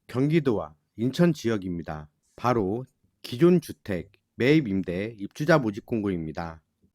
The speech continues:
모집 공고는 시월 이일 날 났고요. 기존 주택 매입 임대의 경우 인터넷 접수는 받지 않습니다. 방문 신청만 가능하시고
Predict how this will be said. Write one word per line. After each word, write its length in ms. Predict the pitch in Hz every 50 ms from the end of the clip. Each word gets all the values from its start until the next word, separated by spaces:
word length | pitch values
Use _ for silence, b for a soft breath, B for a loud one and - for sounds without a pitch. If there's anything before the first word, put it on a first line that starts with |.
| _ _ -
모집 320 | - 120 127 156 160 -
공고는 420 | - 185 180 175 170 170 170 165 160
시월 460 | - - - 226 208 151 101 85 80
이일 280 | 87 107 131 143 147 147
날 160 | 139 127 110
났고요. 560 | 95 85 _ _ - 95 113 127 127 120 - _ _ _ _
기존 320 | - - 131 127 175 196 185
주택 320 | 196 - - 190 160 113
매입 280 | 101 117 135 147 143 117
임대의 420 | 104 110 113 135 139 143 143 135
경우 500 | - 104 90 90 92 87 90 113 143 151 _ _ _ _ _ -
인터넷 460 | 104 120 143 131 165 180 185 175 -
접수는 440 | - 110 - - - 143 147 151 139
받지 320 | - - 101 - - -
않습니다. 680 | 107 95 95 - - - 123 113 101 85 90 87 82 - b b b b b _
방문 320 | - - 117 139 170 185 175
신청만 500 | - - 196 156 - 175 175 165 160 151
가능하시고 880 | - - 95 101 113 120 123 113 - - - - 92 98 110 131 131